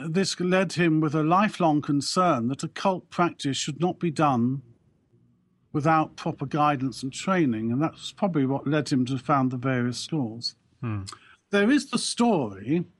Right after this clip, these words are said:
Speaker 1: again, it's anecdotal. Bear in mind, I've spoken to several people over the years who actually knew Case in person.
Speaker 2: Right.
Speaker 1: Um, and, um, but it's said that after one weekend retreat of this yoga stuff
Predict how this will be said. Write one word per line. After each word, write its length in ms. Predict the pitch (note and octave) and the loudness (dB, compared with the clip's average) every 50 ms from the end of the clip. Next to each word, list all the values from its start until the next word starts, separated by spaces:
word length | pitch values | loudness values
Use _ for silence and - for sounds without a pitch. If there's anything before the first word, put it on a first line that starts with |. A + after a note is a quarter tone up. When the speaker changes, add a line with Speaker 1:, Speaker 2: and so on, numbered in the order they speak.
| _ - | _ -8
Speaker 1:
again, 340 | - C#3+ C#3 G3+ G#3 G3 F3+ | -6 -2 2 2 4 4 2
it's 160 | E3+ - - - | 2 0 -2 0
anecdotal. 880 | D#3+ D#3 D#3 D#3 C3 - D3+ D3+ D3+ C#3+ - - B2+ A2+ G#2 B2+ D#3 - _ _ _ _ _ _ _ _ _ _ _ _ _ _ _ _ _ _ _ _ _ _ _ _ _ _ _ _ _ _ _ _ _ _ _ _ _ _ _ - - _ _ | 2 2 2 0 0 0 0 0 0 0 -2 -4 -8 -10 -10 -12 -14 -14 _ _ _ _ _ _ _ _ _ _ _ _ _ _ _ _ _ _ _ _ _ _ _ _ _ _ _ _ _ _ _ _ _ _ _ _ _ _ _ -20 -20 _ _
Bear 100 | F3 E3+ | 0 0
in 60 | D#3 | 2
mind, 240 | C#3+ C#3 C3 C3 A#2 | 2 2 2 0 0
I've 180 | B2+ A#2+ A2+ - - _ _ - - - - _ - | 0 -2 -2 -4 -10 _ _ -20 -20 -20 -20 _ -12
spoken 360 | - - - E3 D#3 C3 C3+ | -8 -2 -2 0 0 0 -2
to 60 | C3 | -2
several 280 | - E3 D3+ A#2+ C3+ A#2 | -2 -2 -2 -2 -2 -2
people 240 | C#3+ C3+ A#2 C3+ | -2 -2 0 0
over 120 | C3 A#2+ A2+ | -2 -2 -2
the 100 | B2 B2 | -2 0
years 360 | B2 C3 B2+ A#2+ A#2+ A#2 - | 0 2 2 2 0 0 -2
who 100 | - B2+ | -2 -2
actually 240 | B2 A#2+ - - C3 | -2 -2 -2 0 0
knew 260 | A#2+ B2 B2+ C#3 C3 | 2 2 2 2 0
Case 400 | B2 - - C3+ B2+ B2 B2 - | -2 -2 -2 -2 -2 -2 -2 -2
in 160 | - A#2 A#2 A#2 | -2 -2 -2 0
person. 560 | - D#3 D3 B2 A#2+ - - - A2+ D3+ - - | 0 0 0 0 0 -2 -4 -6 -8 -8 -8 -6
Speaker 2:
Right. 320 | - A2 G#2 F#2+ F2+ F2 - _ _ _ _ _ _ _ _ _ _ _ _ _ _ _ _ _ - | -6 -6 -4 -6 -8 -12 -16 _ _ _ _ _ _ _ _ _ _ _ _ _ _ _ _ _ -2
Speaker 1:
Um, 420 | - - C3+ C3+ C3+ C3+ C3 B2 - _ _ _ _ _ _ _ _ _ _ _ _ _ _ _ _ _ - - - - - - _ - | 0 2 4 4 4 4 4 2 0 _ _ _ _ _ _ _ _ _ _ _ _ _ _ _ _ _ -6 -4 -4 -4 -8 -14 _ -2
and, 380 | E3+ D#3+ D#3+ D3+ D#3 D#3 C#3+ | 0 2 2 4 2 2 2
um, 440 | E3 D#3+ D#3+ D#3 D#3 D3+ D3+ D#3 D#3 - _ _ _ _ _ _ _ _ _ _ _ - - _ _ _ _ _ _ _ | 2 2 4 4 4 2 2 0 -2 -6 _ _ _ _ _ _ _ _ _ _ _ -20 -20 _ _ _ _ _ _ _
but 340 | - - C3+ C#3+ D3+ F3 D#3 | -14 -10 -4 0 0 2 2
it's 180 | E3+ F3 - - | 2 2 0 -2
said 340 | - - - G#3+ G3 D3+ - | -2 2 2 2 2 2 0
that 120 | E3+ - - | -2 0 2
after 480 | D#3+ F3+ F3 D#3+ - - - - F3+ | 4 4 4 2 0 -2 -2 -2 0
one 380 | E3 D#3 F3 F3+ F3+ F3+ E3+ D3 | 2 2 4 4 4 4 2 2
weekend 560 | D3+ F3+ G3 F3 - - F3+ F3 E3+ E3 C#3 | 2 0 0 0 0 0 0 2 2 0 0
retreat 680 | C3+ C#3+ D3 - - - - - G#3+ G3 C#3+ B2 - | -2 -4 -6 -4 -6 -6 -2 0 0 0 0 -2 -4
of 80 | - A2+ | -8 -6
this 200 | C#3 C3 - - | -6 -6 -2 0
yoga 320 | D#3 E3+ F3 E3+ C#3 C3+ | 0 2 2 0 0 -2
stuff 300 | A#2 - - C#3 G#2+ - | -6 -6 -6 -8 -8 -8